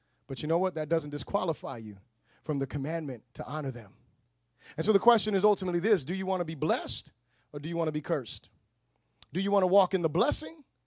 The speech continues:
or do you wanna walk under the curse? And the curse just simply means that I am not gonna have the ability to prosper the way that God wants me to. I'm not gonna be able to experience the full life that God wants me to experience.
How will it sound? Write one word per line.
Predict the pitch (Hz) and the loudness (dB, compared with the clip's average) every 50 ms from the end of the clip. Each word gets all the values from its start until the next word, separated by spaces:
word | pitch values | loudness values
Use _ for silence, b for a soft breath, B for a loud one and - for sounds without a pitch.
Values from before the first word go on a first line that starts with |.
| _ _ b b b b | _ _ b b b b
or | b 170 170 | b -4 -2
do | 156 196 | 0 0
you | 196 190 | 0 0
wanna | 190 185 180 170 160 | 2 2 2 2 2
walk | 151 160 196 202 196 196 - - - | 2 4 4 2 2 0 -6 -10 -6
under | - 180 170 156 | -4 -4 -2 -2
the | 143 147 | -2 -4
curse? | - - 202 180 147 123 - - - | -2 0 0 0 0 -2 -6 -8 -8
And | 139 143 | -10 -12
the | 147 | -6
curse | - - 226 220 202 | 0 4 4 4 4
just | - 180 165 - - | 2 0 0 0 0
simply | 208 190 156 165 160 | 0 -2 -2 -4 -2
means | 175 202 208 190 175 156 123 - B B B B | 0 0 0 0 -2 -4 -6 -10 B B B B
that | B 156 156 | B 2 4
I | 175 202 190 | 4 4 2
am | 180 175 | 2 0
not | 185 190 175 160 | -2 -2 -2 -2
gonna | 175 170 160 | -2 -2 -2
have | 156 180 180 170 147 | 0 0 -2 -2 -2
the | 156 147 | -2 -4
ability | 147 127 147 202 208 196 175 160 139 113 _ b b b | -2 0 0 0 0 0 -2 -4 -6 -10 _ b b b
to | - - 160 | -10 -10 -8
prosper | - - - 233 - 214 - - - 175 | -8 -6 -6 -4 -2 -2 -2 -2 -2 -2
the | 160 156 | -2 -2
way | 151 156 147 | -2 -2 -4
that | 143 135 135 | -4 -6 -6
God | 156 147 135 131 | -6 -6 -6 -6
wants | 131 147 143 131 - - | -8 -10 -10 -10 -10 -10
me | 139 123 | -10 -12
to. | - - 131 113 _ _ _ _ b b b b b b | -12 -12 -14 -16 _ _ _ _ b b b b b b
I'm | b - 180 185 | b -4 -2 0
not | 208 220 214 190 170 | 0 0 -2 -2 -2
gonna | 190 196 175 156 - B B B | -2 0 0 0 -2 B B B
be | 143 190 196 | -2 2 4
able | 202 214 190 190 180 | 4 4 4 2 0
to | - - 214 175 | 0 0 0 -2
experience | 160 147 - - - - - 247 240 233 220 196 170 139 - - - b b | 0 2 2 2 2 2 0 0 0 0 0 -2 -2 -4 -6 -8 -10 b b
the | - 165 | -6 -6
full | - - - - 247 254 254 240 208 180 165 | -6 -8 -10 -6 -4 -2 0 2 2 2 2
life | 156 180 214 247 233 175 - - - - - b b b | 2 2 2 2 2 0 -6 -12 -16 -18 -20 b b b
that | 165 160 156 | -6 -4 -2
God | 196 202 196 196 | 0 0 0 0
wants | 180 190 185 175 - | 0 -2 -4 -4 -4
me | 180 185 | -6 -4
to | 170 165 | -4 -4
experience. | 156 - - - - 240 220 185 147 - - | -4 -4 -4 -2 -2 -2 -2 -2 -4 -6 -10